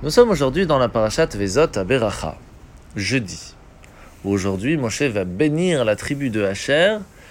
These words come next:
avec une abondance de vergers d'olivier au point que les pieds seront baignés dans l'huile d'olive. C'est intéressant parce que d'une certaine façon,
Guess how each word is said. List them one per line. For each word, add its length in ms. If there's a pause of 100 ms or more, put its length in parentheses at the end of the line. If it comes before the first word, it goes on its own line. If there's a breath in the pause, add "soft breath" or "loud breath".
(200 loud breath)
avec 280
une 340
abondance 960
de 160
vergers 600
d'olivier 680 (100)
au 60
point 580
que 320 (400 loud breath)
les 220
pieds 320
seront 380
baignés 540
dans 180
l'huile 360
d'olive. 640
C'est 180
intéressant 520
parce 180
que 100
d'une 200
certaine 460
façon, 500